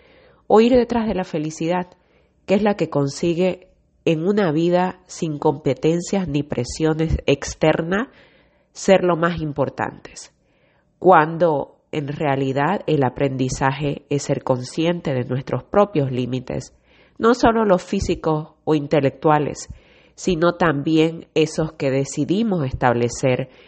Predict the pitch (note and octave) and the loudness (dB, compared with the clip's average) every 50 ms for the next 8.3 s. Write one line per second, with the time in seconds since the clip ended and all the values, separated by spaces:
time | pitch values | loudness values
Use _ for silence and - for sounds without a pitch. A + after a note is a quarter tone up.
0 | - _ _ - D3+ D3 C3+ C3+ C#3 C#3+ C3+ B2+ - C#3+ B2 C#3 C#3 C#3 C#3+ C#3 | -20 _ _ 2 4 4 4 4 2 0 0 0 0 -2 -2 0 -2 -2 -2 -2
1 | C#3 C#3+ C#3+ - - C#3 C3+ B2+ - - A#2+ A#2+ B2+ C#3+ C3+ C#3 C3 C3 C3 B2+ | -2 -4 -4 -2 -2 -2 -2 -2 -2 -2 -2 0 0 -2 -2 -2 -4 -4 -6 -4
2 | A2+ - C3+ B2+ B2 - - - D3 C#3+ - - D3+ C#3+ C3+ C3+ C#3 C#3+ D3 - | -2 0 0 0 0 -2 0 2 2 2 0 -2 -4 -2 -2 -2 -2 -2 -4 -8
3 | _ _ _ _ _ _ _ D3 D#3 D3+ - C#3 C#3 C#3+ C#3 C3 - - C#3+ C#3 | _ _ _ _ _ _ _ -2 -2 0 0 0 0 0 0 0 0 0 0 2
4 | - C#3+ C3+ C3+ C3+ C#3 C3+ C3 C3+ B2+ C3 B2+ B2+ C3 C3 C3 B2+ B2+ B2 - | 4 2 2 2 2 -2 -2 -2 -2 -2 -2 -2 -2 -2 -2 -2 -2 -4 -2 0
5 | D3+ C3+ B2+ B2+ B2+ C3 B2 A#2+ B2 B2+ B2+ C3 - C#3+ B2 A#2+ - - B2+ - | 2 2 4 4 2 2 0 0 -2 -2 -4 -4 -6 -8 -8 -6 -8 -8 -8 -6
6 | - D3 C#3 C3+ A#2+ B2+ B2+ C#3+ - _ _ _ _ _ _ _ _ - C#3 C#3 | -2 -2 -2 -2 -2 -4 -6 -6 -10 _ _ _ _ _ _ _ _ 0 2 2
7 | C3+ - B2+ B2 B2 A#2+ A#2+ A#2+ A#2 - B2+ B2+ A#2+ A#2 - - - E2 - - | 2 2 -2 -2 0 -2 -2 -2 -2 -4 -6 -6 -6 -8 -8 -8 -8 -8 -10 -10
8 | - - - - - - | -12 -14 -16 -16 -18 -20